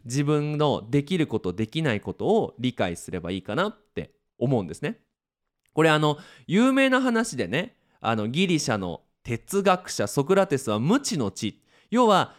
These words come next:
知らない自分を知ることが一番大事だっていう風に言っていたわけですよね。もう何千年も前に。まあ、もうそれはもうなんだろうな、人間の心理、なんか本当の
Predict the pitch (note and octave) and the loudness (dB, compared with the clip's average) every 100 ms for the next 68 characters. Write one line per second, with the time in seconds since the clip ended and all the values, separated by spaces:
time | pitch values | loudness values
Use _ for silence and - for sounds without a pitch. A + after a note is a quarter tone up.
0 | _ - - F#3 A#3+ C#4 C#4 C4+ C4 A3+ | _ -8 -2 2 2 2 2 2 0 -4
1 | E3+ G#3+ G#3 G#3+ G#3+ G#3 G#3 - G3+ G#3 | -4 0 2 2 2 0 -2 0 0 2
2 | G#3 G3+ G#3 A#3+ C#4+ - A#2 - C3+ C3+ | 0 2 2 2 -2 -4 -6 -2 2 2
3 | B2+ A#2 B2+ B2 A#2+ D#3 G3 - _ G#2+ | 2 2 2 2 2 0 0 -4 _ 0
4 | G#2 G2 G#2 F2+ D2+ D2+ - _ A2+ - | 0 0 -2 -4 -6 -14 -18 _ -10 0
5 | B2 A2 A#2+ B2 G2+ F2 G2 B2 A#2+ G2+ | 0 2 2 2 0 -4 -2 -2 0 0
6 | G2+ G#2 G2+ G#2 G2+ G2 G2 A2 A2 F2+ | 0 -2 -2 -2 -2 -2 -2 0 -2 -4
7 | G#2 _ _ _ _ _ _ _ _ C#3 | -8 _ _ _ _ _ _ _ _ 0
8 | D3 D3 D3 F3+ A3 B3 B3 A#3+ A3+ C#3 | 2 4 2 4 4 4 4 4 4 4
9 | C#3+ F3 C#3 G2+ G2+ G#2 B2+ F3+ F#3+ F#3+ | 2 2 2 2 -2 -2 -2 0 0 0
10 | F#3+ F#3+ F3+ - - A3 C3+ F2+ - G#2+ | 0 -2 -2 -4 -4 -2 -2 -6 -6 -6
11 | F#2+ - D3+ D3+ D#3+ D#3+ D#3 D#3 | -6 -2 -2 0 0 2 2 0